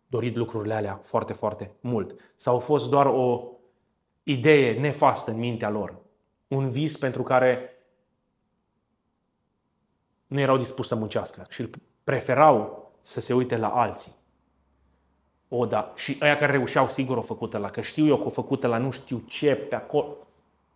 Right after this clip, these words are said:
Înțelegeți? N-au fost dispuși să plătească procesul. De ce? Pentru a învăța o abilitate. Ăsta e un alt S, putem spune skill.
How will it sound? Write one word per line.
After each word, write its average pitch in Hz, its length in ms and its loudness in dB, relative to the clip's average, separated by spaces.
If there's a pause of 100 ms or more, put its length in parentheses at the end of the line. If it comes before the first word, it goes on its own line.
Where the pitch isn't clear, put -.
(400)
Înțelegeți? 143 640 2 (200)
N-au 147 220 4
fost 127 320 0
dispuși 113 360 -6
să 117 60 -8
plătească 110 420 -6
procesul. 113 440 -10
De 117 100 -4
ce? 151 160 -2
Pentru 156 260 -2
a - 20 0
învăța 135 280 0
o 160 100 4
abilitate. 123 720 0 (920)
Ăsta 151 200 -2
e 151 80 4
un 151 80 0
alt 175 240 4
S, - 240 -4 (280)
putem 143 220 -4
spune 135 300 -2
skill. 117 540 -4